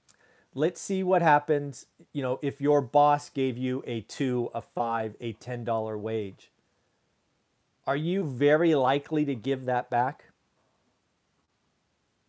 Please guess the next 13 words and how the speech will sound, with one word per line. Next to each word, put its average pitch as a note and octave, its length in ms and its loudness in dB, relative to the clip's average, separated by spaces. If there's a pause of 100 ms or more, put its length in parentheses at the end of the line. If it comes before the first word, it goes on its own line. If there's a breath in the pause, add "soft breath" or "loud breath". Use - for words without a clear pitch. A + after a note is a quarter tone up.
(120)
No, B2 280 -10 (320)
right? A#2+ 280 -4
It B2 140 -10
is A#2+ 260 -10
inelastic. A#2+ 720 -8
So, A#2 280 -8 (360 soft breath)
um, A#2 420 -6 (140)
it C3+ 120 -4
is, C#3 240 -6
it's D3 180 -8
going D#3 280 -2
to D3 120 -4
be C3 340 -2